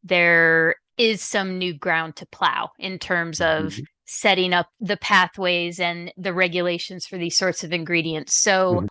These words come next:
Speaker 1: what challenges have you come across, and has there been anything that has surprised you about the way that things are going from a regulatory perspective in North America?
Speaker 2: There have been no surprises. So I'll start at the end. There have really been no surprises. We are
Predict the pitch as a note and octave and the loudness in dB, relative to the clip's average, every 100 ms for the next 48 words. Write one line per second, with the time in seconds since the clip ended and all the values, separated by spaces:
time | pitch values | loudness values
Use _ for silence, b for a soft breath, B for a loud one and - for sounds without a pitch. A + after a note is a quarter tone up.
0 | - A#3 F#4 - F4 D#4+ D#4+ B3 G#3+ A3+ | -2 -2 -2 0 0 2 -2 -2 -4 -6
1 | F#3 F#3 F3+ - - F#3+ F#3+ - E3+ D#3+ | -8 -10 -10 -6 -2 0 0 0 2 2
2 | - - F#3 F#3 F#3+ - F#3+ E3+ G#3 A3 | -2 -6 -4 -4 -4 -4 -4 -2 -6 -6
3 | - G3 G3+ F#3+ G3 F#3 F3 F3 - _ | -6 -6 -4 -4 -2 -2 -2 -8 -12 _
4 | - G3 F#3 F#3+ - - F3+ - - F#3 | -2 0 2 2 4 4 2 0 2 4
5 | F3 F3+ D#3 - D#3 D3 C#3+ D3 _ _ | 4 2 -2 -4 -2 -2 -4 -10 _ _
6 | E3+ D#3+ D#3+ D3+ D3 - _ - D3+ F#3+ | -2 2 4 4 2 -4 _ -12 0 2
7 | E3+ D#3 F3 E3+ E3+ D#3 D#3+ D3+ - _ | 4 4 6 6 4 0 0 0 -2 _
8 | G3+ F#3+ F3 E3+ E3+ E3+ D#3+ F3 D#3+ D3+ | -2 -2 -4 -2 -2 -2 -6 -8 -8 -2
9 | D#3 D3+ D3 D3 E3 C#3 C#3 - D3+ - | -2 -2 -6 -6 -6 -6 -6 -6 -6 -2
10 | D3+ - D#3 D3 - _ _ G#3+ G3+ F3 | -2 -2 -4 -6 -8 _ _ 2 4 4
11 | D#3+ D#3+ D#3 D3+ C#3 - - _ _ _ | 2 0 2 2 0 -6 -8 _ _ _
12 | _ - B2 G#2 E3 F#3 E3 D#3 C#3+ - | _ 2 2 4 4 6 6 4 0 0
13 | G#2 - - - - - - G#2 - C3+ | 0 0 -10 -16 -18 -14 -2 -2 2 0
14 | C3 G#2 E2+ D#2+ A2 A2+ C#3 C#3+ A#2+ A#2 | 2 0 -2 0 0 2 0 0 0 0
15 | G#2 - F2 F2 D#2+ - E2+ F2+ A#2+ A#2 | -2 -6 -6 -4 -6 -8 -10 0 4 6
16 | A#2 A2+ F#2+ | 6 4 2